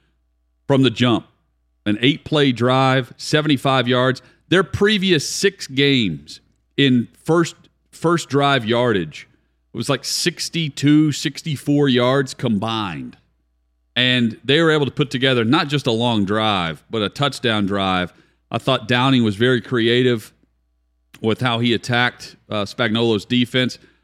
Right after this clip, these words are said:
Uh, a defense that was selling out to stop Derrick Henry, and they're not good enough to sell out to stop the run because they can't play man on the outside. And Tannehill picked them apart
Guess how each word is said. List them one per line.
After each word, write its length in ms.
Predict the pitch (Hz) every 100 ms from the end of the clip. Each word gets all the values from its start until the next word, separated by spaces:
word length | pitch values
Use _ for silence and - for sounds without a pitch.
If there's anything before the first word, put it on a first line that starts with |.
| -
Uh, 240 | 113 113 120
a 100 | 110
defense 560 | 139 165 - 143 127
that 300 | 123 120 113
was 220 | 123 110 -
selling 440 | - 160 147 135
out 180 | 135 -
to 60 |
stop 340 | - 143 123 110
Derrick 320 | 123 120 -
Henry, 420 | 123 113 95 98
and 140 | 107 107
they're 80 |
not 400 | 110 123 127 98
good 180 | 107 127
enough 380 | 117 107 104 -
to 100 | 95
sell 320 | - 127 117
out 220 | 113 113
to 80 | 98
stop 400 | - - 117 -
the 80 | 98
run 500 | 95 117 104 85 82 _ _ _
because 220 | 107 101
they 100 | 113
can't 340 | - 123 117 -
play 180 | 117
man 380 | 104 104 101 107
on 100 | 101
the 140 | 98 87
outside. 680 | 92 - 127 135 76 65 _ 101
And 220 | 98 -
Tannehill 600 | 117 123 117 110 117 -
picked 240 | 127 - 110
them 200 | 110 104
apart 640 | 87 - 120 107 - -